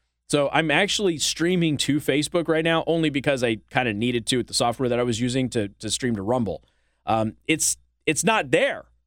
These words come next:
There's no <laughs> live stream anywhere. I have no idea where it is. Um, Facebook deleted over two thousand followers this week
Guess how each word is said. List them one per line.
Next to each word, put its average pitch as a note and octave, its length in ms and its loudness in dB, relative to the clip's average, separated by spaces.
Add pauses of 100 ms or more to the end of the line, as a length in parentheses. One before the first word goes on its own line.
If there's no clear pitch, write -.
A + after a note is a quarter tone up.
(100)
There's D3+ 200 0
no G3 120 4
<laughs> F#3+ 220 -2
live G#3 200 2
stream - 460 0
anywhere. E3 640 0 (240)
I - 120 -6
have F3+ 140 2
no D#3+ 320 0
idea D#3 480 0
where B2+ 300 2
it C#3 60 2
is. F3 360 -2 (680)
Um, B2+ 480 0 (920)
Facebook F#3+ 680 -2 (880)
deleted D3 720 0 (220)
over E3+ 800 0
two G#3 280 0
thousand D#3+ 560 0
followers B2+ 680 0
this B2 240 -2
week B2+ 360 -2